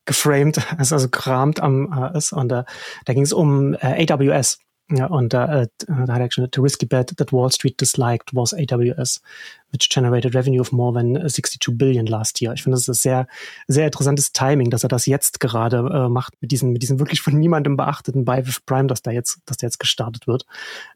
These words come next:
Äh, und dass er ja auch, da haben wir ja auch drüber gesprochen, sein Nachfolger,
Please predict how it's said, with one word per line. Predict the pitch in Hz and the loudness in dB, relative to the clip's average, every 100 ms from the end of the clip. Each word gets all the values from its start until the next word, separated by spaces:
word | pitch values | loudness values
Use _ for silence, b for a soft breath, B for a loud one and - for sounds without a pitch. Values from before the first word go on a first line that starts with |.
| - | -2
Äh, | 131 117 131 | 0 2 0
und | - 170 196 B B B | 2 2 2 B B B
dass | - 135 | -2 0
er | - | 0
ja | 143 | 0
auch, | 131 151 - B B | 2 0 -2 B B
da | - | 0
haben | 127 | 2
wir | 139 | 4
ja | 123 | 2
auch | 147 | 0
drüber | - 139 | 2 2
gesprochen, | 135 - 131 147 | 0 0 0 2
sein | 131 127 | 2 2
Nachfolger, | 123 131 - 135 131 139 | 2 0 -2 0 2 0